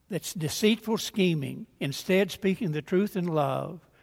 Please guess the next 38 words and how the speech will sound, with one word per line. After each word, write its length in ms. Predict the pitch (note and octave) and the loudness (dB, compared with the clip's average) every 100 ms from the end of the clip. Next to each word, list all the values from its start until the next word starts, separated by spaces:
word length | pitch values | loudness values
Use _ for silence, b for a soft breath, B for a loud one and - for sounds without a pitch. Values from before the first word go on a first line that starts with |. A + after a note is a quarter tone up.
| b | b
we 140 | F3+ E3 | 2 2
will 160 | D#3+ | 2
all 220 | D3+ E3+ | 2 2
grow 300 | D#3 E3 F#3 | 2 2 4
up 200 | F3+ F3+ | 4 2
into 380 | - D#3+ D#3+ D3+ | 0 -4 -2 -2
him 360 | C3+ F3+ E3+ D#3+ | 0 0 0 0
who 180 | G3 D#3+ | 2 2
is 160 | D3+ | 0
the 140 | D#3 D#3 | -4 -2
head, 440 | D#3+ D3+ D3+ D#3+ B B - | -2 -2 -4 -8 B B -2
that 140 | C#3+ | -2
is 160 | D#3 D#3 | -2 -6
Christ. 640 | - D#3 A#2+ D3+ - - _ b b b b b b b | -4 -2 -2 -8 -18 -20 _ b b b b b b b
From 220 | - D#3 | -4 -2
him, 240 | C#3+ F#3+ F3+ | 4 4 4
the 120 | F3+ | 2
whole 260 | G#3+ F#3 F3 | 4 4 4
body 340 | F3 F3+ E3 | 4 6 4
joined 480 | C3+ E3+ F3 F#3 F3+ | 0 0 2 2 2
together 560 | E3+ D#3+ E3 D#3 D3 B B B B B B - | 0 0 0 -2 -6 B B B B B B -6
by 160 | E3 - | -4 2
every 400 | F3+ F#3 F#3 F3 | 2 4 2 0
supporting 540 | - D#3+ F3+ E3+ E3 | -4 -2 0 2 2
ligament 420 | D#3+ E3+ E3+ A3+ | 2 0 -2 -4
grows 460 | D#3 E3 F3 E3+ F3 | 0 2 4 2 0
and 140 | D3+ | -2
builds 280 | D#3+ E3 D#3 | 0 0 -2
itself 380 | F3+ - D#3+ G3 | -4 0 0 2
up 160 | E3 | -2
in 80 | F#3+ | -2
love 500 | D3+ C#3+ C#3+ C#3 - _ b b b - | -2 0 -2 -4 -12 _ b b b -10
as 160 | C#3+ | -4
each 240 | D#3+ D3+ - | -2 -2 -4
does 200 | C#3+ C3 | -6 -6
his 160 | C#3+ | -8
own 200 | D#3 C#3+ | -6 -6
work. 480 | C3 C#3+ C#3+ - - | -6 -8 -8 -14 -20